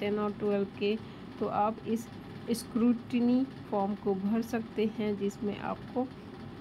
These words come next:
जो copy होगा वो फिर से check होगा और फिर से result, scrutiny रिजल्ट आएगा, release किया जाएगा। So, यही update था। अगर आपने form भरा है तो जाइए और satisfy नहीं है marks को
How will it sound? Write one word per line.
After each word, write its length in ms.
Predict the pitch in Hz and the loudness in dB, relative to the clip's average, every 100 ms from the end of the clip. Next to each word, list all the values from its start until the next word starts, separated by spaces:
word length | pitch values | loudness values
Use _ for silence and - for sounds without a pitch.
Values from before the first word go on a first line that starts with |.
| - - - - - - - 247 | -12 -10 -12 -12 -12 -12 -2 2
जो 180 | 214 | 2
copy 380 | 202 202 190 220 | 4 2 2 2
होगा 280 | 208 202 214 | 2 2 2
वो 200 | 196 208 | 2 2
फिर 220 | 208 202 | 2 0
से 200 | 202 233 | 2 -2
check 280 | 226 208 214 - | 0 0 0 2
होगा 280 | 208 208 240 | 0 0 0
और 360 | - 208 233 - - - - - | 0 0 0 -4 -12 -14 -12 -2
फिर 160 | 226 208 | 2 4
से 220 | 208 262 | 4 2
result, 440 | 214 196 208 226 285 - - - 233 | 4 4 4 2 0 -8 -12 -6 -4
scrutiny 720 | - 226 214 196 220 240 247 | -2 0 2 2 2 4 4
रिजल्ट 480 | 220 196 202 233 311 - - - - - - | 4 2 2 0 0 -6 -12 -14 -14 -14 -4
आएगा, 380 | 214 202 190 202 | 0 0 0 0
release 460 | 202 208 214 208 - | 2 2 2 0 -2
किया 240 | 196 190 | -2 0
जाएगा। 400 | 190 190 185 190 - - - - - | 0 -2 -2 -4 -6 -12 -12 -10 2
So, 40 | |
यही 360 | 233 233 247 285 | 6 8 8 8
update 380 | 247 220 233 240 | 6 6 4 4
था। 360 | - 226 269 269 - | 0 0 0 -4 -4
अगर 420 | 196 190 196 190 - | 0 2 2 0 -2
आपने 340 | 196 202 202 | 0 2 2
form 400 | 202 - 202 202 | 0 -2 0 2
भरा 240 | 202 208 240 | 2 4 2
है 260 | 233 226 - - - - - - | 2 -2 -4 -12 -14 -14 -10 -4
तो 80 | 202 | -2
जाइए 380 | 214 208 233 | 0 2 2
और 580 | 240 - 202 208 208 233 - - - - - | 0 2 4 4 2 0 -2 -12 -14 -14 -6
satisfy 480 | 208 208 202 208 208 | -4 -4 -2 0 2
नहीं 220 | 208 220 | 2 4
है 60 | 220 | 4
marks 320 | 208 208 - | 2 -4 -8
को 220 | - 277 | -2 -2